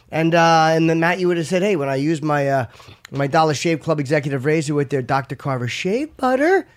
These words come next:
the blade just gently glides, giving me such a smooth shave." And then you take the agent's hand and you'd rub it on your head and you'd go, "Oh, my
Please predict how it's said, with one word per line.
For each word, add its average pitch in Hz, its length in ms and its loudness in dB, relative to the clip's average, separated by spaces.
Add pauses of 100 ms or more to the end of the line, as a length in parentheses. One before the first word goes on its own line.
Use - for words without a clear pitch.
(160)
the - 140 -20
blade 135 240 -4
just 131 280 -10
gently 170 360 -4
glides, 160 480 -4 (340)
giving 117 240 -6
me 104 80 -6
such - 460 -8
a 160 60 -10
smooth 135 360 -6
shave." 123 280 -2
And 123 80 -6
then 131 80 -6
you 120 60 -8
take 151 240 -6
the 143 120 -4
agent's 127 280 -8
hand 127 180 -6 (240)
and 127 100 -8
you'd 127 100 -4
rub 127 240 0
it 139 60 2
on 131 120 2
your 113 100 -2
head 127 120 -2
and 127 80 -6
you'd 113 100 -8
go, 107 120 -10
"Oh, 135 60 -10
my 90 200 -12